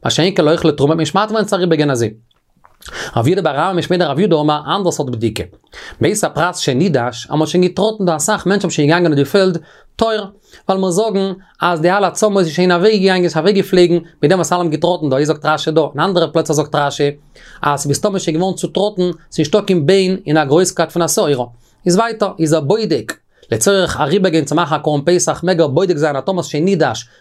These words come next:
מעג ער אריבערגען די פעלד און ער בלייבט דארט צו מאכן, קרבן פסח, מה שאין כן לתרומה, לאזט מען אים נישט, און מיר זאגט, ווארט, תום ביסט אריבער, דארט איז דאס אין תרומה. אדרון, הלך, הוישע,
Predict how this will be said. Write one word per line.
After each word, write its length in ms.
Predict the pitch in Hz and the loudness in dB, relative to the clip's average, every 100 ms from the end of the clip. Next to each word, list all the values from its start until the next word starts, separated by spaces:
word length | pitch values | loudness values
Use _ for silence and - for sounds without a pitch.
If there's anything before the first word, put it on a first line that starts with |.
| _ | _
מעג 200 | 135 170 | 0 2
ער 80 | 156 | 0
אריבערגען 440 | 143 165 160 143 127 | 0 0 0 0 -2
די 80 | |
פעלד 260 | 117 226 208 | 0 0 2
און 80 | 147 | 0
ער 60 | |
בלייבט 340 | 131 165 147 - | 0 0 -2 -2
דארט 200 | 202 175 | 0 0
צו 100 | 156 | -2
מאכן, 200 | 156 135 | -4 -4
קרבן 240 | 120 151 202 | -6 -2 0
פסח, 260 | 220 196 - - - | 0 -2 -6 -16 -12
מה 60 | - | -4
שאין 220 | - 208 | 0 2
כן 80 | 214 | 2
לתרומה, 340 | 202 240 240 220 214 _ - | 2 2 2 0 -2 _ -2
לאזט 220 | 233 240 | 0 0
מען 120 | 233 | -2
אים 80 | 226 | 0
נישט, 240 | 214 202 - _ - | 0 -2 -6 _ -2
און 80 | 160 | 2
מיר 80 | |
זאגט, 300 | 160 214 - - - | 2 0 -2 -16 -6
ווארט, 400 | 139 226 220 214 - _ _ | -2 -2 -4 -10 -20 _ _
תום 180 | 180 190 | -2 -2
ביסט 160 | 160 | -2
אריבער, 340 | 147 214 233 226 - - | -2 -2 -2 -2 -4 -2
דארט 220 | 240 226 | 0 0
איז 80 | 208 | -2
דאס 220 | 185 170 | -2 0
אין 80 | 190 | 0
תרומה. 280 | 135 131 131 - - - - - - | 0 0 -2 -4 -14 -18 -18 -14 -4
אדרון, 640 | 220 302 247 220 214 214 180 | -4 0 0 0 -2 -4 -4
הלך, 340 | 151 196 185 - - | 0 0 -2 -8 -8
הוישע, 420 | 104 185 220 175 | -2 -2 0 0